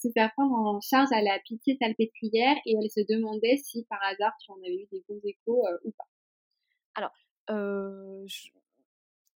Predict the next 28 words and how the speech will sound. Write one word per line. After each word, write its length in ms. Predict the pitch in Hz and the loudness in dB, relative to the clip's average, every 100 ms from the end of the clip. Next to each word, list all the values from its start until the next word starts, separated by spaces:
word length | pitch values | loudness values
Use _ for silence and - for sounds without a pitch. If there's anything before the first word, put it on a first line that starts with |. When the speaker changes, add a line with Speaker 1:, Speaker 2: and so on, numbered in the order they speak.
| _ | _
Speaker 2:
bon, 120 | 196 196 | -6 -6
du 80 | |
coup, 100 | 220 | -2
moi, 80 | 269 | -2
je 60 | 240 | -2
suis 120 | 226 | -4
dans 100 | 233 | -2
le 60 | 240 | 0
nord 120 | 240 | -2
de 100 | 226 | -2
la 260 | 214 202 | -2 -2
France, 280 | 196 262 254 | -4 -6 -8
hein, 60 | 220 | -8
vous 120 | 196 | -6
avez 120 | 196 | -6
compris, 340 | 208 214 - 262 | -6 -10 -8 -4
la 120 | 202 | -4
Pitié-Salpêtrière, 720 | - 214 226 202 202 - 233 - | -6 -12 -8 -6 -8 -8 -10 -6
c'est 80 | 196 | -8
à 100 | - | -6
Paris, 240 | 208 226 302 | -8 -4 -4
il 160 | 262 | -4
me 120 | 240 | -4
semble, 300 | 226 277 262 | -6 -8 -8
donc, 140 | 220 214 233 | -8 -10 -8
euh, 80 | 208 | -10
je, 160 | - _ _ _ _ _ _ _ _ _ _ _ | -10 _ _ _ _ _ _ _ _ _ _ _
oui, 120 | - | -12